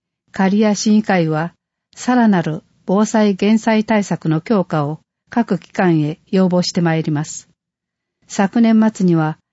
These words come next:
キャッシュレス社会が到来するかと思われるようなスマホ決済が話題となりました。しかしながら、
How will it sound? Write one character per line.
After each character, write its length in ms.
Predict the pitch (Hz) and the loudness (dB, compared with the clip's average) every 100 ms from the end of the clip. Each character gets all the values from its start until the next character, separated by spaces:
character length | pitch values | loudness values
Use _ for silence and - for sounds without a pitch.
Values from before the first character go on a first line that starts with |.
| _ | _
キ 100 | - | -4
ャ 20 | 190 | -2
ッ 40 | |
シ 200 | - 233 | -2 0
ュ 40 | |
レ 120 | 226 220 | 2 0
ス 120 | 220 | 0
社 160 | 233 | -4
会 220 | 226 190 170 | 0 0 0
が 100 | 156 | -2
到 280 | - 214 | 0 0
来 180 | 214 214 | 2 0
す 140 | - 214 | 0 -4
る 80 | |
か 140 | 208 190 | -2 -2
と 140 | 151 | -4
思 240 | 170 175 196 | -2 0 2
わ 100 | 202 | 2
れ 120 | 208 | 2
る 100 | 185 | 2
よ 160 | 170 | 0
う 40 | 151 | 0
な 240 | 143 143 _ _ _ _ | -2 -6 _ _ _ _
ス 200 | - 214 | -2 2
マ 120 | 220 | 4
ホ 120 | 226 | 2
決 240 | - 233 | 0 -2
済 220 | - 185 156 | 0 -2 0
が 240 | 156 - - | -2 -6 -6
話 120 | 170 | -2
題 200 | 202 202 | 0 0
と 100 | 196 | 2
な 120 | 190 | 0
り 100 | 185 | 2
ま 120 | 175 | 0
し 120 | 175 - | -2 -4
た。 240 | 143 156 _ _ _ _ _ _ _ | -8 -10 _ _ _ _ _ _ _
し 120 | - - | -14 -2
か 160 | 208 | -2
し 120 | - | 2
な 140 | 202 180 | 2 2
が 120 | 156 | 0
ら、 220 | 147 147 | -2 -6